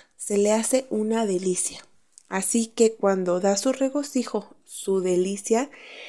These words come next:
está dando a su hija, quien encarna la belleza de la jugada maestra para los humanos. Y vemos cómo es que se pone celoso si los hijos de los hombres maltratan a su hija.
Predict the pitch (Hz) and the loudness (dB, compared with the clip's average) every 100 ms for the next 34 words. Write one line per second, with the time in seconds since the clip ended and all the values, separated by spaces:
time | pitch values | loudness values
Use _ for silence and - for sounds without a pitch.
0 | - - 226 226 - 247 254 254 233 226 | -18 2 4 4 2 2 2 2 2 4
1 | 226 226 226 240 254 254 240 - _ _ | 2 0 0 2 2 2 -2 -8 _ _
2 | - _ - - 202 202 202 196 233 247 | -20 _ -6 2 2 2 -2 2 4 4
3 | 269 269 233 196 180 202 214 220 254 220 | 2 0 0 -2 -2 2 2 2 0 -2
4 | 196 - 185 190 202 226 226 190 180 196 | -4 -2 -2 0 0 0 -2 -2 -2 -2
5 | - 247 247 190 180 175 180 - 180 180 | -2 -4 -2 -2 -2 -4 -6 -6 -4 -2
6 | 175 160 - - _ _ _ _ _ _ | -4 -6 -14 -16 _ _ _ _ _ _
7 | _ - - - - 233 254 262 302 - | _ -20 -20 -12 0 4 4 4 2 -2
8 | - 240 226 240 254 - - _ 214 220 | 0 2 2 0 -2 -10 -20 _ 0 0
9 | - 226 208 - 202 220 - 254 240 220 | 0 -2 -2 0 -2 0 0 2 2 2
10 | 240 247 - 202 196 - 208 240 240 240 | -4 -4 -2 0 0 -2 -2 0 2 2
11 | 247 247 226 202 220 - - _ _ - | 0 0 -2 0 -4 -4 -10 _ _ -2
12 | 277 277 202 175 175 170 175 220 247 254 | -2 0 -4 -4 -6 -6 -2 4 4 4
13 | - | -2